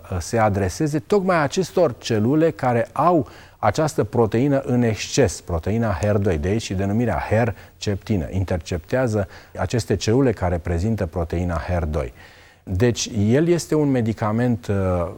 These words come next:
care se mai numește și anticorp monoclonal, adică este o proteină care este f-, produsă în laborator,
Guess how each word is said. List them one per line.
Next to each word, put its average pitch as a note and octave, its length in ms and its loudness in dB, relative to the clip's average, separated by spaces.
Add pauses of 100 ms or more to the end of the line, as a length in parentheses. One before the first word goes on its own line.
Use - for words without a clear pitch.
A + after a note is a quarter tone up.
care G2+ 200 0
se G2+ 120 -4
mai F#2 140 0
numește A2 340 -2
și - 220 -4
anticorp G#2+ 600 -2
monoclonal, F#2+ 1080 0
adică B2 520 -2 (240)
este C3+ 340 0
o E3 100 4
proteină A2+ 800 2
care A2+ 360 0
este A2 580 0
f-, - 360 -8
produsă C#3+ 500 2
în D3+ 180 2
laborator, F#2+ 920 0